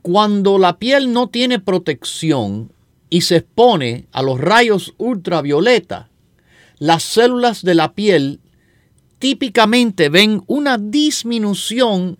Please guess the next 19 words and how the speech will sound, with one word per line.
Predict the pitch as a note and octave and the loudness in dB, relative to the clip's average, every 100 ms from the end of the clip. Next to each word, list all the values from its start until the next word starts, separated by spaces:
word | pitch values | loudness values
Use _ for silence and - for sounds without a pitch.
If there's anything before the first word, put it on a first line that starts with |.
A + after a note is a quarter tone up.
| - | 0
en | G3 | 2
el | F#3+ G3+ | 6 6
óxido | A#3+ - B3 A#3 A3+ | 4 2 2 4 4
nítrico. | B3+ B3 F#3 A#2 F#2+ E2+ _ _ _ _ _ _ _ _ _ _ _ _ _ _ - | 2 0 -2 -4 -8 -14 _ _ _ _ _ _ _ _ _ _ _ _ _ _ -8
Y | D#3 | 4
este | B3 C#4 C4+ | 4 4 -4
compuesto | - G3 E3+ G3+ C#4+ C#4 - - E3+ F#3 F3 _ _ _ _ | -2 -2 -2 0 2 2 -2 -2 0 0 -8 _ _ _ _
le | - D3+ E3+ | -2 4 4
ayuda | D#3 D#3 B3+ A3+ C#3+ D3+ C#3 _ _ _ _ _ _ _ _ | 4 0 -2 0 0 0 -8 _ _ _ _ _ _ _ _
a | C#3+ | 2
los | D#3+ D3+ | 4 4
vasos | C#3+ G#3 B3 C#4+ C#4 | 4 4 2 -4 -6
sanguíneos | C4 A3 G3 A#3 A#3+ B3 G#3 - | -4 -4 -4 -2 -2 -2 -4 -10
de | E3+ D#3+ | -2 0
la | D3+ | 0
piel, | - F#3+ F3+ | 0 0 0
que | E3 | 0
son | C3 F#3+ G#3+ | -4 -4 -4
pequeñitos, | G3+ E3+ E3+ F#3+ B3+ F#3+ B2+ A#2+ - | -4 -2 0 0 -4 -4 -8 -8 -10